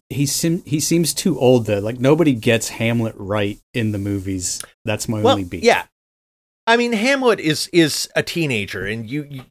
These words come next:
Speaker 2: there are very few teenager actors, I think, that would be able to handle Hamlet.
Speaker 1: Right.
Speaker 2: So, yeah, that's a conceit you have to give it. Even
Speaker 1: Yeah.
Speaker 2: when you see it live, it's usually somebody in their forties or fifties playing Hamlet.
Speaker 1: Which is weird.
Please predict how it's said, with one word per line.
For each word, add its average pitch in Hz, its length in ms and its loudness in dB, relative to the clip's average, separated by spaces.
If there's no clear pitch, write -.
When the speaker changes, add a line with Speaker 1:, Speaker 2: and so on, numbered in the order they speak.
Speaker 2:
there 151 360 2
are 160 40 4
very 165 420 4
few - 320 -4
teenager 147 680 -2
actors, 120 440 -6
I 104 80 -4
think, 104 240 -8
that 104 120 -8
would 101 80 -14
be 104 140 -4
able 107 160 -2
to 98 80 -8
handle 107 640 -10
Hamlet. 107 320 -4
Speaker 1:
Right. 98 100 0
Speaker 2:
So, 98 100 -4
yeah, 113 300 -4
that's 123 220 -4
a - 40 -10
conceit 135 500 -10
you 104 80 -10
have 123 320 -6
to 90 60 -16
give 104 240 -8
it. 90 140 -12
Even 214 160 2
Speaker 1:
Yeah. 233 40 0
Speaker 2:
when 202 120 0
you 147 60 -2
see 175 160 0
it 131 80 2
live, 113 440 2
it's 101 180 -12
usually 127 300 -4
somebody 123 380 -4
in 104 60 -8
their 95 100 -10
forties 110 440 -6
or 92 60 -14
fifties 131 460 -8
playing 98 320 -14
Hamlet. - 160 -4
Speaker 1:
Which 139 140 0
is 131 140 0
weird. 117 440 4